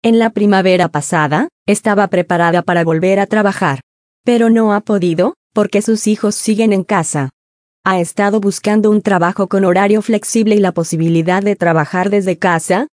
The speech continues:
pero es difícil de encontrar, especialmente para los nuevos contratados y para los trabajadores por horas.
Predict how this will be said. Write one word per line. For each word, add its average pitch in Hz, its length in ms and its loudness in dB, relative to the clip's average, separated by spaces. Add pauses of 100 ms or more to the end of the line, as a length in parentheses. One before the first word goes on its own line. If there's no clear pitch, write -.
(140)
pero 220 240 2
es 175 100 -2
difícil 190 420 -2
de 180 60 2
encontrar, 170 720 0 (200)
especialmente 196 840 0
para 175 240 -2
los 160 160 0
nuevos 170 380 0
contratados 175 720 -2
y 175 40 -4
para 175 200 -2
los 160 160 -2
trabajadores 160 720 -2
por 185 220 0
horas. 143 400 -4